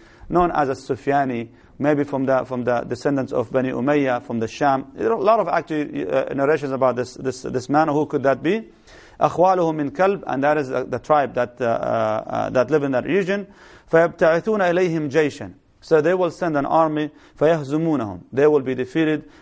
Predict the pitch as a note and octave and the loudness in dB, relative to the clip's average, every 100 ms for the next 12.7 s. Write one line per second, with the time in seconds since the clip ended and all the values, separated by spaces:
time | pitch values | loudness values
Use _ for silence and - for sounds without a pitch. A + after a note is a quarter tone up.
0 | - C3+ C#3 C3+ D3+ C#3+ A2+ C3+ D#3+ C#3+ | 0 2 2 2 2 2 0 0 0 -2
1 | D3+ - - - B2+ C3+ C3+ C3 C#3 C#3+ | -6 -10 -20 -6 0 2 2 0 -2 -4
2 | B2 B2 A#2 - F#3+ E3+ D#3+ - C#3+ C#3+ | -2 -4 -4 0 2 2 0 -4 -4 0
3 | D#3 D3+ D3 C#3+ C3+ C#3 C3+ - _ - | 2 2 0 -2 0 0 -2 -20 _ -6
4 | A#2+ B2+ C#3 C#3 C3 C#3 C3+ B2 B2+ D#3 | 0 2 2 0 -2 -2 -2 -2 -2 -2
5 | C3 C#3 C3 D3+ C3+ C3 C3 C3+ C3 A#2+ | -2 -2 0 0 0 -2 0 0 -2 -2
6 | A#2 A2+ C3+ G3+ D#3 D#3+ D3+ - - - | -4 -2 0 0 0 -4 -6 -14 -20 -14
7 | - C3+ D#3+ D3 C3+ C#3+ C3 B2 C3+ B2+ | -4 2 2 2 0 -2 -2 -4 -2 -2
8 | B2 B2 - D3 C#3+ C#3 - A2+ B2 A#2+ | -2 -4 0 0 2 0 -6 -2 0 0
9 | A#2+ A#2+ C#3+ C#3+ C3+ A#2 A2+ - B2 A2+ | 0 0 0 0 -2 -4 -8 -6 -6 -4
10 | A2+ - E3 - C3+ B2 - _ _ B2+ | -4 -2 -2 -2 -6 -6 -10 _ _ -4
11 | C3+ C3 C3+ B2 B2 A#2+ A#2+ A#2+ C3+ B2+ | -2 2 0 0 -4 -2 0 2 2 0
12 | B2 A#2 C3 F3 D#3+ D3+ | -2 -2 0 2 2 -2